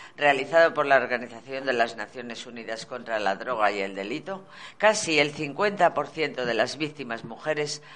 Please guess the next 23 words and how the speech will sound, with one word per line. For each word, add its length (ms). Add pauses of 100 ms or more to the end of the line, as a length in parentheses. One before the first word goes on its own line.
(180)
murieron 580
a 60
manos 340
de 120
miembros 480
de 80
su 180
familia 640
o 160
de 120
sus 280
parejas, 720
frente 600
al 300
seis 320
por 220
ciento 400
en 80
el 120
caso 360
de 80
los 240
hombres. 500